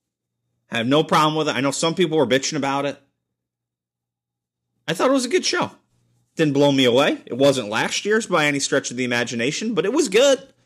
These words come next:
Again, no problems with it. I enjoyed it. I enjoyed the whole night. Had myself some pulled pork over tater tots. Call them tachos.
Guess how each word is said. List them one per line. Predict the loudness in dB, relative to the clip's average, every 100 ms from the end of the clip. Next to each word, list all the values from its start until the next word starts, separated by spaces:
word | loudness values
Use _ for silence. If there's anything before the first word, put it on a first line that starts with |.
| _ _ -12
Again, | -8 -8 -10 _
no | -2 2 2
problems | 2 0 0 -4 -10
with | -12 -16
it. | -20 _ _ _ _ _ _ _ _ _ _ -10
I |
enjoyed | -8 -6 -8 -12
it. | -18 _ _ _ _ _ _ _ _ _ _ _ _
I | 0
enjoyed | 2 4 4 4
the | 4
whole | 4
night. | 4 -2 -10 _ _ _ _ _ _ _ _ _ _ _ -20 -20 _
Had | -6 -2
myself | -2 0 0 0 -2
some | -6 -6 -10 _ _ _ _ _ _
pulled | -14 -4 -4 -4
pork | -8 -4 -2 -2 -4 -20 _ _ _ -2
over | 0 0
tater | -4 -2 -2 -2
tots. | -2 -4 -4 -10
Call | -8 -4
them | -4 -4
tachos. | -6 -4 -4 -2 -2 0 -4 -8